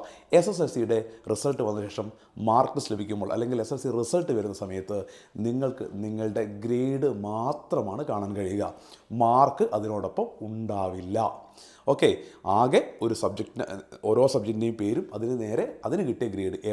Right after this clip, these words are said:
പ്ലസ് ആണെങ്കിൽ എ പ്ലസ്, എ ആണെങ്കിൽ എ, ബി പ്ലസ് ആണെങ്കിൽ ബി പ്ലസ്, അങ്ങനെ മാത്രമേ ഉണ്ടാവൂ. മാർക്കോ അല്ലെങ്കിൽ പെർസെൻറ്റേജോ ഒന്നും മാർക്ക് ലിസ്റ്റിൽ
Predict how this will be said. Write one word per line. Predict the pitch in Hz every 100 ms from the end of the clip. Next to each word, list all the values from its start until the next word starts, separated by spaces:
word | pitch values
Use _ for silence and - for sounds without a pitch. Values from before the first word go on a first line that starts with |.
| 101
പ്ലസ് | 107 107
ആണെങ്കിൽ | 98 98 101 101
എ | 113
പ്ലസ്, | 113 - 104
എ | 107
ആണെങ്കിൽ | 101 101 104 135
എ, | 156
ബി | 110 110
പ്ലസ് | 101 104
ആണെങ്കിൽ | 101 107 101
ബി | 101
പ്ലസ്, | 101 -
അങ്ങനെ | 135 123 101
മാത്രമേ | 104 107 107
ഉണ്ടാവൂ. | 95 113 202 - - - - 107
മാർക്കോ | 107 113 - 110 110 110
അല്ലെങ്കിൽ | 110 107 101 107
പെർസെൻറ്റേജോ | 98 - 107 104 110 110
ഒന്നും | 123 135 190 - - - - 101
മാർക്ക് | 104 110 107
ലിസ്റ്റിൽ | 101 -